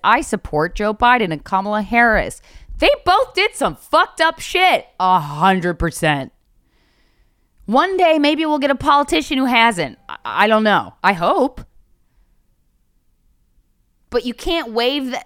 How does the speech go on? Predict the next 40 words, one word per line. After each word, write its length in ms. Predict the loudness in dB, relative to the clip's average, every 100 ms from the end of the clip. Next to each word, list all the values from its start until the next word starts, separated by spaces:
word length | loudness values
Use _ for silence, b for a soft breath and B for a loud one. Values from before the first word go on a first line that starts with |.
| 0
like, 280 | 0 0 -2
that's 200 | -2 0
what 100 | -2
I 40 |
don't 160 | -2 -2
like. 220 | -4 -2
When 100 | -4
people 240 | -4 0
are 60 | -2
like, 200 | -2 -2
"Well, 200 | -2 0
they 220 | 0 0
did 180 | 0 0
this 160 | 0 0
and 100 | -2
this 140 | 0
and 80 | -2
this." 100 | -2 b b -6
You 120 | 0
don't 180 | 2 2
think 160 | 0 2
I 60 | 0
fucking 320 | 0 -2 0
know 100 | 2 2
that, 140 | 0
you 40 | 0
piece 260 | 0 0 -2
of 100 | -2
shit, 240 | -2 -2
stupid 380 | 0 0 0 2
whore? 300 | 4 4 2 -2 -14 -20 _ -12
That's 180 | -12 -10
what 60 |
I 40 | -12
feel 140 | -12
like 140 | -12
saying, 180 | -14 -10
but 140 | -6 -4
I 60 |
don't. 380 | -4 -4 -6